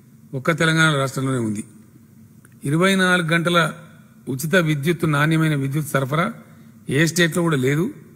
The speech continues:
ఒక్క తెలంగాణ రాష్ట్రంలోనే ఉంది. అదేవిధంగా కంప్లీట్గా ఫ్రీగా ఇంత కాస్ట్ పెట్టి తెచ్చిన నీటి తీరువా మొత్తం రద్దు చేసి, నీటి తీరువా బకాయిలు రద్దు చేసి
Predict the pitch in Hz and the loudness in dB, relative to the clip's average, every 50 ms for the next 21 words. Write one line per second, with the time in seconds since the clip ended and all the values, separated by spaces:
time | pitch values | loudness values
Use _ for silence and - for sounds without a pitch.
0 | - - - - - - - 123 - - 170 151 151 160 160 160 160 160 156 147 | -20 -20 -20 -20 -20 -14 -12 -10 -4 -2 0 0 2 2 2 4 4 4 4 4
1 | 143 143 139 - 147 143 139 139 139 131 117 113 120 113 - - - - - - | 4 2 0 0 -2 -2 -2 -2 -2 -2 -2 -2 -2 -4 -6 -10 -16 -20 -20 -20
2 | - - - - - - - - - - - 135 143 160 180 180 175 170 175 170 | -20 -20 -20 -20 -20 -20 -20 -20 -20 -10 -6 -4 0 0 2 2 2 2 2 2
3 | 170 170 160 135 131 - - - - - - - - - - - - - - - | 2 2 2 0 -2 -6 -10 -14 -20 -20 -20 -20 -20 -20 -20 -20 -20 -20 -20 -20
4 | - - - - - - - - - - - - - - - - - - - - | -20 -20 -20 -20 -20 -20 -20 -20 -20 -20 -20 -20 -20 -20 -20 -20 -20 -20 -8 -4
5 | 151 147 160 156 147 185 196 202 180 190 185 175 147 120 110 - - - - - | -2 0 0 0 0 2 2 2 2 2 2 2 2 0 -2 -8 -16 -20 -20 -20
6 | - - - - - - - - - - - 147 160 185 190 190 190 160 117 98 | -20 -20 -20 -20 -20 -20 -20 -20 -14 -6 -2 0 0 2 4 4 4 4 2 0
7 | - - - - - - - - - - - - - - - - 143 143 135 156 | -6 -12 -20 -20 -20 -20 -20 -20 -20 -20 -20 -20 -20 -20 -12 -10 -4 -2 -2 -2
8 | 127 - 139 156 170 160 - 170 165 170 151 131 139 151 143 - 156 170 190 233 | -2 0 0 0 0 0 -2 -2 -2 -2 -2 -2 -4 -6 -4 -4 -4 -4 -4 -4
9 | 269 - - - - - - - - - - - - - - 131 151 170 160 180 | -6 -10 -14 -20 -20 -20 -20 -20 -20 -20 -20 -20 -12 -6 -2 0 2 4 4 2
10 | 160 180 180 175 175 175 175 170 160 151 143 135 160 175 156 131 131 139 135 135 | 2 2 2 2 4 4 2 2 0 0 -2 -2 0 0 0 2 0 0 0 2
11 | 151 165 170 151 131 185 208 277 - - - - - - - - - - - - | 2 4 4 2 0 -2 -4 -6 -8 -14 -20 -20 -20 -20 -20 -20 -20 -20 -18 -8
12 | - 143 147 156 147 143 175 170 170 170 160 139 127 131 127 160 160 160 165 160 | -4 -2 -2 -2 0 0 0 2 2 2 2 0 -2 -2 0 0 2 2 2 2
13 | 160 151 151 165 165 165 156 139 190 | 2 2 2 2 0 0 0 -2 -4